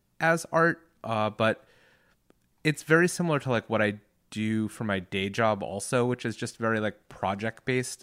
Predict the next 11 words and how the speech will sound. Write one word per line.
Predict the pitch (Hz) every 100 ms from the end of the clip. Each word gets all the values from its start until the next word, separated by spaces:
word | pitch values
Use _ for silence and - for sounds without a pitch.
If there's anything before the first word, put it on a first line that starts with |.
| -
I |
really, | 135 170 160 156 - - _ -
I | 131
like, | 143 - _ _ _ _ _ -
I |
just | 127 185 214
like | 185 -
projects. | - 123 139 131 - -
I |
like | 110 107
learning. | 95 101 110 110 110